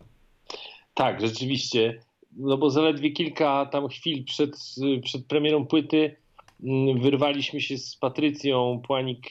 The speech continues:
która mi pomagała przy tych teledyskach, mm, które wszystkie zapraszam, możecie obejrzeć, bo już trzy wypuściliśmy na moim kanale YouTube.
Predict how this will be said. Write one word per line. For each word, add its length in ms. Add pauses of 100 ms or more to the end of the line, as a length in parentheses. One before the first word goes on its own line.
(260)
która 340
mi 140
pomagała 520
przy 140
tych 140
teledyskach, 680 (720)
mm, 280
które 300
wszystkie 420
zapraszam, 440
możecie 320
obejrzeć, 400
bo 120
już 120
trzy 520
wypuściliśmy 720
na 180
moim 220
kanale 340
YouTube. 400